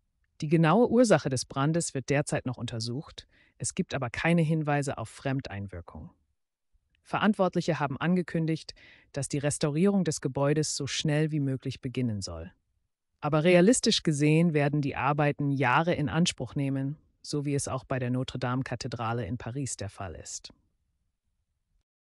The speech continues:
"Dies ist ein tragischer Verlust für die dänische Kultur und Geschichte", sagte der Kopenhagener Bürgermeister Frank Jensen in einer Pressekonferenz. "Wir werden alles in unserer Macht Stehende,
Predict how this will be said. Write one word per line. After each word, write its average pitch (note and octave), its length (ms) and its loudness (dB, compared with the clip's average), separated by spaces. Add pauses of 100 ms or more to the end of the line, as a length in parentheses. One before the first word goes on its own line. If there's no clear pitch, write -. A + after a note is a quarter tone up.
(320)
"Dies G#3+ 420 0 (140)
ist - 200 -4
ein C3 140 0
tragischer D#3+ 640 4
Verlust C#3 500 0
für - 160 -8
die A#2+ 140 -4
dänische C3+ 440 0
Kultur C#3+ 460 -4
und A2+ 160 -6
Geschichte", - 560 -4 (240)
sagte - 300 -6
der B2 100 -4
Kopenhagener C3 520 -4
Bürgermeister C3 640 -2
Frank B2+ 400 -6
Jensen B2 380 -4
in F2+ 100 -8
einer G#2 220 -8
Pressekonferenz. - 1080 -10 (380)
"Wir C#3+ 160 -2
werden D#3+ 260 4
alles F#3+ 320 6
in D3 100 0
unserer C3+ 260 0
Macht C3 280 -2
Stehende, D#3+ 460 0